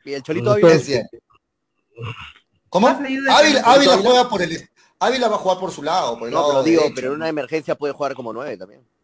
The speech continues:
Speaker 3: Sí, pero ¿a quién lo pones en el extremo de Ávila? No hay más jugadores en Cristal en
Speaker 1: Ah,
Speaker 3: el
Speaker 1: no hay más
Speaker 3: ataque.
Speaker 1: jugadores, ese es el problema.
Speaker 3: No hay más
Speaker 2: ¿Quién,
Speaker 3: jugadores.
Speaker 2: si-, quién sirve, quién sirve al nueve? Porque hay que recordar que si Ávila está en este momento en el equipo titular,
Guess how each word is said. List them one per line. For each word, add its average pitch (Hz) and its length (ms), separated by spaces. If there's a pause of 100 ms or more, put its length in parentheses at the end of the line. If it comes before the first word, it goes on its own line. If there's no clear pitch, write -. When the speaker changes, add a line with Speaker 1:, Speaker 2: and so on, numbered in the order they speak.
(200)
Speaker 3:
Sí, 247 180
pero - 180
¿a 151 80
quién 208 160
lo 202 100
pones 202 240
en 180 60
el 170 60
extremo 196 360
de 202 80
Ávila? 160 280
No 175 120
hay 214 80
más 269 160
jugadores 156 420
en 131 80
Cristal 131 260
en 135 80
Speaker 1:
Ah, - 20
Speaker 3:
el 127 60
Speaker 1:
no 127 60
hay 127 60
más 135 80
Speaker 3:
ataque. 101 120
Speaker 1:
jugadores, 104 180
ese 101 100
es - 20
el - 20
problema. 104 340
Speaker 3:
No 135 140
hay 147 80
más 143 120
Speaker 2:
¿Quién, 240 140
Speaker 3:
jugadores. 170 340
Speaker 2:
si-, - 100
quién 285 420
sirve, 302 360
quién 285 320
sirve 285 360
al 185 120
nueve? 190 360
Porque 156 300
hay 302 60
que 294 140
recordar 160 640 (460)
que 156 140
si 190 220
Ávila 220 540
está 226 540
en 165 140
este 208 220
momento 170 440
en 156 80
el 143 100
equipo 156 400
titular, 156 720